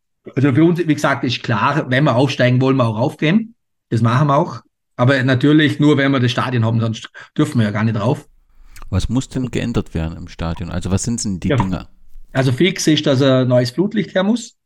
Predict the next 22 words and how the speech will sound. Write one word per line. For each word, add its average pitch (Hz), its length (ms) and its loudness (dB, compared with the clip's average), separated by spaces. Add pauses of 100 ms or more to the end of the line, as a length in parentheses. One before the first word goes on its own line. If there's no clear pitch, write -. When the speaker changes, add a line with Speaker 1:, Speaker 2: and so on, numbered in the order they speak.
(480)
Speaker 1:
Fix 160 240 -2
ist, 135 160 2
dass 127 120 2
das 135 80 0
Spielfeld 165 420 0
komplett 165 360 0
neu 151 160 2
gemacht 143 300 -4
werden 151 180 0
muss. 190 320 -2 (640)
Weil 120 120 4
es 117 100 2
immer 120 240 4
das, 113 180 2
also 117 120 0
es 113 140 0
ist 127 120 2
einfach 123 180 4
über 127 200 4
vierzig 127 340 0
Jahre 110 320 0
alt, 120 220 2